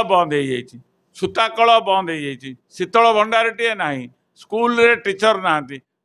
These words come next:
ଡାକ୍ତରଖାନାରେ ଡାକ୍ତର ନାହାନ୍ତି, ମହିଳାମାନେ ନିର୍ଯାତନା ଭୋଗୁଛନ୍ତି, କୃଷକମାନେ ଯାଇନଥିବା ମ-, ମ-, ଅସୁବିଧା ଭୋଗୁଛନ୍ତି। ଏଇଭଳି ପରିସ୍ଥିତିରେ କଟକର ଲୋକସଭା ନିର୍ବାଚନ ମଣ୍ଡଳୀ ବହୁ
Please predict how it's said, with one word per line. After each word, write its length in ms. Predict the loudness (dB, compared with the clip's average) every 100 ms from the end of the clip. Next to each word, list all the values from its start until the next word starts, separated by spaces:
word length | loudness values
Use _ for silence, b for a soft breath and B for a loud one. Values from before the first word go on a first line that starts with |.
| -12
ଡାକ୍ତରଖାନାରେ 720 | -10 -8 -10 -6 -4 0 0
ଡାକ୍ତର 360 | 0 -2 -2 -4 -2
ନାହାନ୍ତି, 300 | -2 -4 -8 -18 _ _
ମହିଳାମାନେ 640 | 0 2 4 2 0 -4 -4 -6
ନିର୍ଯାତନା 520 | -4 -2 0 -2 0 -2
ଭୋଗୁଛନ୍ତି, 460 | -2 -6 -6 -8 -8 -12 _ _
କୃଷକମାନେ 680 | -6 0 0 2 0 2 0 0
ଯାଇନଥିବା 680 | 0 -2 -2 -6 -6 0 2 2 0 _ _ _ _
ମ-, 720 | -4 0 2 2 0 -2 -4 -2
ମ-, 320 | -2 -2 -6 -6 -2
ଅସୁବିଧା 380 | 2 2 2 0
ଭୋଗୁଛନ୍ତି। 420 | -2 -6 -8 -10 -12 _ _ -2
ଏଇଭଳି 320 | 0 2 0 0
ପରିସ୍ଥିତିରେ 540 | -4 -4 -10 -8 -2 -2 -2 _ _ _ -8
କଟକର 440 | -4 -2 -2 -2 -2
ଲୋକସଭା 460 | -2 -4 -2 2 2 2 -2 -8 _
ନିର୍ବାଚନ 480 | -12 -2 -2 -2 -4 -4
ମଣ୍ଡଳୀ 340 | -4 0 0 0 -4 _ -8 0
ବହୁ 260 | 4 6